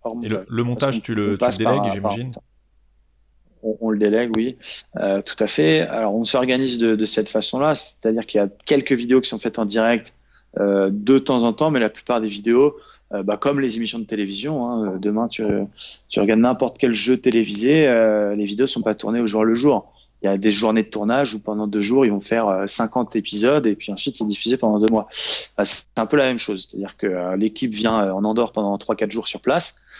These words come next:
Speaker 1: Euh, pendant trois, quatre jours, on tourne une trentaine de vidéos et ensuite, euh, bah, elles sont, elles sont, euh, dispatchées sur la chaîne à raison de deux ou trois par semaine. Donc,
Speaker 2: D'accord.
Speaker 1: c'est, le but, c'est encore une fois d'optimiser, euh, le temps. Mais, euh, globalement, on a calculé pour une vidéo de vingt minutes, c'est à peu près quatre heures de travail.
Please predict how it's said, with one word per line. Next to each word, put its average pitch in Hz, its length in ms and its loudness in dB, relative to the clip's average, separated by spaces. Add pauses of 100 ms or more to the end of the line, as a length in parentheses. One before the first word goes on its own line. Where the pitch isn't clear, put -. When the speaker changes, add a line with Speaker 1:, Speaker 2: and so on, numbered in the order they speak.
(260)
Speaker 1:
Euh, 101 160 -2
pendant 110 240 -2
trois, 110 200 -2
quatre 107 160 0
jours, 123 140 0
on 110 100 0
tourne 113 260 -2
une 107 80 -2
trentaine 104 320 0
de 101 80 2
vidéos 101 480 4 (380)
et 98 120 -2
ensuite, 92 400 -4
euh, 90 300 2
bah, 90 120 2
elles 90 100 -2
sont, 110 320 -2
elles 92 100 -2
sont, 101 260 2
euh, 90 80 4
dispatchées 95 560 0
sur - 140 0
la 90 80 4
chaîne 120 260 0
à 98 80 0
raison 92 280 -4
de 98 100 -2
deux 98 140 0
ou 101 80 2
trois 101 160 -2
par 101 120 -4
semaine. - 240 -4 (720)
Donc, 95 140 4
Speaker 2:
D'accord. - 60 -6
Speaker 1:
c'est, - 160 2
le 98 100 4
but, 107 160 4
c'est 117 100 0
encore 101 160 0
une 101 60 0
fois 110 140 0
d'optimiser, 104 640 2
euh, 90 420 2
le 90 140 0
temps. 156 280 -2 (520)
Mais, 104 220 4
euh, 95 120 2
globalement, 120 440 4
on 151 40 2
a 127 80 -2
calculé 120 380 -6
pour 117 160 -6
une 107 80 -6
vidéo 113 260 0
de 117 60 0
vingt 117 160 0
minutes, 120 220 -2
c'est - 120 -8
à - 20 -6
peu 107 120 -14
près 113 140 -4
quatre - 260 -10
heures 98 40 -6
de 101 60 -6
travail. 95 260 -8